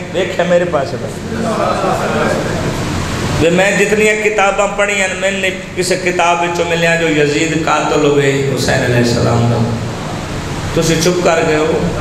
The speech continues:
یہ جڑا دوربین نال چانوے دے نا، اس سے بغیر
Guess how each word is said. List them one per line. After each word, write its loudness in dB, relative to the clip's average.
یہ 6
جڑا 4
دوربین 4
نال 2
چانوے 4
دے 4
نا، 0
اس 4
سے 4
بغیر 4